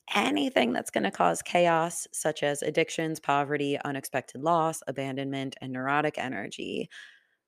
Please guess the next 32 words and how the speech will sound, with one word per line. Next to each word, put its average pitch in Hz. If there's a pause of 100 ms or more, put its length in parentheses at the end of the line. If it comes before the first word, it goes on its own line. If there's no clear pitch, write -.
(140)
Also, 156 (260)
anything 147
that 131
causes -
internal 175
chaos, -
such -
as 139
overly 147
critical, 165
overly 139
up 139
your 127
butt, 147 (140)
overly 131
dismissive, 202 (580)
or 226
just 202 (120)
unpredictable 147
family 123
members. - (920)
These 170
are 147
the 139
factors 131
that -
create -
C 131
P -
T -
S -
D. -